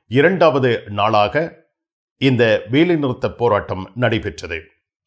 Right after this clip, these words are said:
ஆயிரக்கணக்கான விமான சேவைகள் பாதிப்படைந்தன. லட்சக்கணக்கான விமான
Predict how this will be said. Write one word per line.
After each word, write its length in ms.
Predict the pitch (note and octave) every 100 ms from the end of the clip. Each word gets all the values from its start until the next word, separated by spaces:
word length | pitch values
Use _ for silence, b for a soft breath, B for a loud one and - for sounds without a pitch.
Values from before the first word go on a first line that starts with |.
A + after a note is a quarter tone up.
| _
ஆயிரக்கணக்கான 800 | - E3 G3+ F#3+ G3 C#3+ B2 C3+ E3+
விமான 420 | G2+ B2+ D#3+ E3
சேவைகள் 520 | B2+ C3+ A#2 G#2+ A2 F#2+
பாதிப்படைந்தன. 760 | - A#2+ G#2+ G#2+ F#2+ F#2 F2 D#2 - _ _ _ _ _ _
லட்சக்கணக்கான 920 | G#2 B2+ - F3+ - C#3 - B2 B2+ A#2+ F2+ - _ _ _ _ _ _
விமான 420 | B2 C#3+ D3+ C#3+